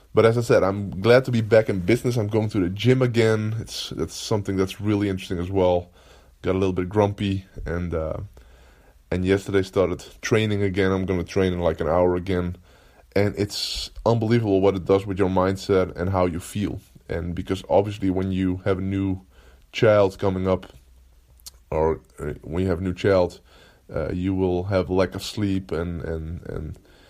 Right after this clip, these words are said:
you know, things, y-, you become a little bit more easy with s-, certain things. Um, and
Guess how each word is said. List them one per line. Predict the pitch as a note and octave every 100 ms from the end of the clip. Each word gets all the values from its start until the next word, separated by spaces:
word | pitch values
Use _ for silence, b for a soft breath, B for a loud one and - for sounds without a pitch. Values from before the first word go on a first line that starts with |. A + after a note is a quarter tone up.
| b b
you | A#2+
know, | F2+ E2
things, | - G#2 G#2 - - - - - -
y-, | F#2+
you | - G2
become | F#2+ G2+
a | G2+
little | F#2+
bit | F#2
more | F#2+ -
easy | G#2 G2+ G2+
with | F#2+ F#2
s-, | - -
certain | - F#2+ F#2+
things. | - F#2 F#2 - - b b b b _ -
Um, | F2+ F2+ F2 E2+ D#2+ D#2+ - - - - _ _ _ _ _ _ -
and | G2+ G2 G2